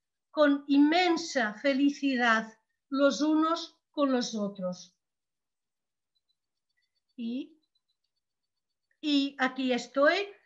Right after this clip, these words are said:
sin necesidad de compartir tela, y aquí estoy lista para,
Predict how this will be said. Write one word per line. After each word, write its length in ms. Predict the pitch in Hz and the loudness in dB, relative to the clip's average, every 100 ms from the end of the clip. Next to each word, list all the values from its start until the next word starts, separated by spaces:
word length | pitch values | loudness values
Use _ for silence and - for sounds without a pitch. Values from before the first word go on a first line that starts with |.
| _ _ _ _ | _ _ _ _
sin 320 | - - 311 302 | -12 -2 0 2
necesidad 720 | 302 320 302 - 262 294 285 | 0 -2 -8 -4 2 4 4
de 200 | 285 285 | 2 0
compartir 680 | 294 269 269 240 - 254 - | 0 2 2 0 -2 -6 -2
tela, 400 | 269 285 320 359 403 - _ _ _ _ _ - | 0 2 4 4 4 -4 _ _ _ _ _ -2
y 280 | 294 302 | 2 4
aquí 300 | 302 311 311 | 4 2 2
estoy 800 | 311 311 - 294 294 302 359 359 359 | 2 0 2 4 6 6 2 -4 -2
lista 540 | 294 311 - 359 359 | 2 2 2 2 2
para, 520 | 349 302 302 311 339 | 4 4 6 4 2